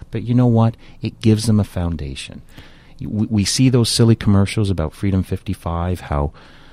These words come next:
an individual, you see them flying their plane, or you see somebody driving a Mercedes off their insurance plan and the cash value in the plan. Listen, the cash value you're gonna make in these plans isn't a lot,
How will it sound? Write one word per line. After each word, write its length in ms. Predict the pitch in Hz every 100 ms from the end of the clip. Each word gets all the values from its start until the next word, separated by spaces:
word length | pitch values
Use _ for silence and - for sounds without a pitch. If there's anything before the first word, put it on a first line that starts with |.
| -
an 80 | 90
individual, 540 | 98 95 95 92 95
you 120 | 92 82
see 200 | - 92
them 140 | 92
flying 420 | - 87 87 90
their 100 | 92
plane, 480 | 90 - 85 90 87
or 120 | 82
you 160 | 78 78
see 220 | - 92
somebody 360 | - 95 90 90
driving 440 | 90 87 90 95
a 40 | 90
Mercedes 760 | 90 87 - 85 85 87 85
off 260 | 82 87 -
their 220 | 87 87
insurance 480 | 87 - 90 90 90
plan 320 | - 85 87
and 100 | 90
the 60 | 87
cash 340 | - 90 -
value 380 | - 87 87 85
in 80 | 85
the 80 |
plan. 400 | 80 - 80 80 - - -
Listen, 320 | - 80 - - - - - -
the 60 | -
cash 340 | - 135 151
value 260 | - 127 120
you're 80 | 113
gonna 160 | 110
make 300 | 90 87 95
in 60 | -
these 160 | 87 82
plans 360 | - 82 82 -
isn't 260 | 135 143
a 60 | 120
lot, 440 | 82 73 104 -